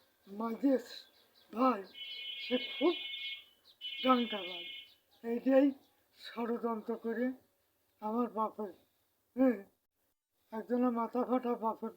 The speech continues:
কোঠা ফুটো নিজের তে-, সাত শতক জমি বেচে জরিমানার টাকা দেয়। আমি বাদি দিয়েছিলাম, কয় যে বাপের কি লেগেছে রেজিস্ট্রি অফিসে। তা আমি,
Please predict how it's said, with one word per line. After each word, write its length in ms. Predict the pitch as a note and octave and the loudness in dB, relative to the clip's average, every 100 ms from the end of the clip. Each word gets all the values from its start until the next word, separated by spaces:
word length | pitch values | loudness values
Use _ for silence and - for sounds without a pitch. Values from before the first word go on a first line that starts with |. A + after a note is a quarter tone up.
| _ - | _ -16
কোঠা 260 | G#3+ A#3+ | -6 -4
ফুটো 280 | G#3+ A#3+ A#3+ | -4 -4 -4
নিজের 260 | A3+ A3+ A3+ | -2 -2 -4
তে-, 300 | - A3 - _ _ _ | -6 -8 -8 _ _ _
সাত 280 | - A#3+ A#3 - | -8 -6 -6 -4
শতক 380 | B3 C4 C4 G#3 | -2 0 0 2
জমি 300 | A#3+ A#3+ A3+ _ _ _ _ _ _ _ _ _ _ | 0 0 -4 _ _ _ _ _ _ _ _ _ _
বেচে 280 | A#3+ - A#3+ | -2 0 0
জরিমানার 600 | - A3+ A3 G3 A3 G#3+ - | 0 -2 -2 -4 -4 -4 -4
টাকা 260 | A#3 G3+ F#3+ | -4 -4 -6
দেয়। 180 | F#3+ G#3 | -8 -6
আমি 100 | A#3 | -4
বাদি 340 | A3 A3 A#3+ | -2 0 0
দিয়েছিলাম, 480 | A#3+ A#3 B3+ B3+ B3 _ _ _ - | 0 -2 2 2 0 _ _ _ -10
কয় 140 | A3+ | -2
যে 100 | A#3+ A#3 | 0 2
বাপের 260 | A3+ A#3 - F#3+ | 0 -2 -6 -10
কি 420 | - - _ C4 | -18 -20 _ 0
লেগেছে 360 | A#3 B3 - B3+ | 4 4 4 2
রেজিস্ট্রি 380 | A3 G#3 - A#3+ | 2 -4 -2 -2
অফিসে। 400 | G3+ F#3 - - - - - _ _ _ _ _ _ | -2 -10 -16 -20 -20 -20 -20 _ _ _ _ _ _
তা 120 | A#3+ | -2
আমি, 300 | A#3 B3+ A#3+ | 4 6 6